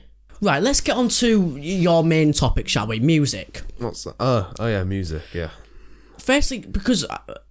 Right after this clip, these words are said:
Speaker 1: we're on about, like, Google Trends and stuff like that. K S I's music, um, new release,
Speaker 2: Mm.
Speaker 1: Holiday,
Speaker 2: Mm.
Speaker 1: uh, opinions.
Speaker 2: I think his singing's got a lot better. I like it, mate.
Speaker 1: Yes,
Speaker 2: I
Speaker 1: I, I
Speaker 2: think it's quite good
Speaker 1: think his,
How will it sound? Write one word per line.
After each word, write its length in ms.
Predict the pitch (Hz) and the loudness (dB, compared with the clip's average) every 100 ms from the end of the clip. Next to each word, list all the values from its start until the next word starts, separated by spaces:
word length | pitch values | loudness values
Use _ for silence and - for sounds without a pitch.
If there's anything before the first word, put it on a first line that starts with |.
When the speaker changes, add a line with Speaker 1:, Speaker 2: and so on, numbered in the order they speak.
| _ _ - | _ _ -2
Speaker 1:
we're 220 | 202 214 | 2 4
on 100 | 208 | 4
about, 220 | 190 175 | 2 2
like, 200 | 147 147 | 2 2
Google 220 | 156 143 | 2 2
Trends 440 | 143 - 135 120 110 | 0 2 2 2 2
and 100 | 113 | -2
stuff 160 | 110 | -2
like 120 | 107 107 | -4 -4
that. 200 | 104 - - - - - - - - | -6 -8 -18 -20 -20 -20 -20 -20 -6
K 220 | - 208 196 | 0 0 0
S 120 | - | 0
I's 220 | 180 175 | 2 4
music, 400 | 165 151 131 117 - | 4 4 2 -2 0
um, 340 | 147 147 147 - | 2 2 0 -2
new 300 | 160 170 165 | 2 4 4
release, 720 | 160 151 135 160 - - - - | 4 4 4 4 2 0 -2 -2
Speaker 2:
Mm. 80 | |
Speaker 1:
Holiday, 680 | 113 151 147 123 113 135 147 | 2 2 4 4 4 2 0
Speaker 2:
Mm. 340 | 110 98 120 165 _ _ - | -6 -8 -10 -14 _ _ -2
Speaker 1:
uh, 180 | 139 135 | 0 0
opinions. 640 | - 165 139 113 110 - - _ _ _ _ _ _ _ _ | 0 0 -2 -4 -4 -6 -8 _ _ _ _ _ _ _ _
Speaker 2:
I 160 | 90 113 | -4 -4
think 240 | - 110 | -2 -4
his 120 | - - | -4 -6
singing's 380 | 98 92 87 | -6 -4 -4
got 140 | 92 - | -6 -6
a 40 | |
lot 180 | 78 60 | -8 -6
better. 200 | 85 92 | -6 -4
I 140 | 85 | -4
like 300 | 85 90 101 - | -4 -6 -8 -6
it, 60 | |
mate. 100 | - | 0
Speaker 1:
Yes, 340 | 151 135 - - | 2 2 0 -2
Speaker 2:
I 400 | 92 160 165 143 | 0 2 2 2
Speaker 1:
I, 160 | 160 180 | 0 2
I 20 | |
Speaker 2:
think 480 | 185 160 165 139 - - - | 0 2 2 0 -6 -20 -20
it's 80 | - | -20
quite 120 | - | -20
good 100 | - | -20
Speaker 1:
think 300 | - - - | -20 -20 -8
his, 360 | - 160 135 - | -4 -2 -2 -8